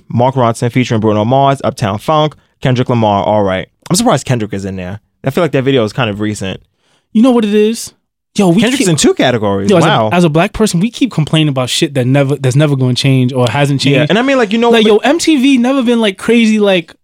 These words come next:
Speaker 2: c-, urban, like
Speaker 1: But my whole thing is, the
Speaker 2: We
Speaker 1: whole category is black, though. No, don't get me wrong. I'm not saying this is Nicki's argument, but I'm saying the whole category, like, Beyonce, black. Kendrick, black. Bruno Mars, black. Kendrick again, black. Everything
Speaker 2: Yeah.
Speaker 1: else, black.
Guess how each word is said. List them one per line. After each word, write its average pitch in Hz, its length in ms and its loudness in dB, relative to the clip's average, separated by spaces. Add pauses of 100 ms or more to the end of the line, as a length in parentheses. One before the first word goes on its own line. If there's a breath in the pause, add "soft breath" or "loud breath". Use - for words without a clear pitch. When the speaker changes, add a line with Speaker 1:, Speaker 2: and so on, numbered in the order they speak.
Speaker 2:
c-, - 80 -2 (120)
urban, 196 500 2
like 139 220 -2
Speaker 1:
But 185 100 2
my 262 120 2
whole 285 180 2
thing 233 180 0
is, 190 180 0 (140)
the 247 100 2
Speaker 2:
We 294 80 0
Speaker 1:
whole 285 220 2
category 233 560 2
is 165 80 -6
black, 240 320 0
though. 101 340 -2
No, 185 160 2
don't 190 140 0
get 175 100 0
me 139 80 2
wrong. 113 160 2
I'm 147 60 0
not 156 120 -2
saying 139 140 0
this 131 60 0
is 120 60 -2
Nicki's 107 200 -2
argument, 113 340 0
but 135 60 -2
I'm 147 60 -4
saying 175 120 0
the 147 60 0
whole 190 140 2
category, 160 340 0
like, 120 320 -2
Beyonce, 139 560 0 (240 loud breath)
black. 113 440 0 (260)
Kendrick, 151 500 0 (180)
black. 120 440 0 (280)
Bruno 156 300 2
Mars, 139 480 0
black. 117 420 0 (200)
Kendrick 147 240 0
again, 143 420 0 (140)
black. 120 400 0 (160)
Everything 151 260 2
Speaker 2:
Yeah. 151 60 2
Speaker 1:
else, 139 200 -2 (120)
black. 120 400 0